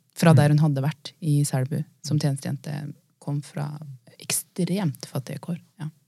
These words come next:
Speaker 2: Det er en slags amerikansk drøm, da.
Speaker 1: Ja, det må man
Speaker 2: Ja.
Speaker 1: kunne si. Men
Speaker 2: Ja.
Speaker 1: den endte jo i total katastrofe.
Speaker 2: Ja, sant. Og hvis dere har lyst å lese hele boka, eh, og vite hva som skjer med Belle Gunnes,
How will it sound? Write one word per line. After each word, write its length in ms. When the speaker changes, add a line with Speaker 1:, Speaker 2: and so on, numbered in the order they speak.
Speaker 2:
Det 40
er 60
en 40
slags 220
amerikansk 500
drøm, 340
da. 120
Speaker 1:
Ja, 120
det 120
må 100
man 140
Speaker 2:
Ja. 80
Speaker 1:
kunne 160
si. 260
Men 280
Speaker 2:
Ja. 120
Speaker 1:
den 80
endte 280
jo 80
i 120
total 460
katastrofe. 640
Speaker 2:
Ja, 140
sant. 140
Og 80
hvis 120
dere 140
har 140
lyst 340
å 320
lese 460
hele 220
boka, 380
eh, 440
og 280
vite 280
hva 120
som 100
skjer 320
med 160
Belle 160
Gunnes, 460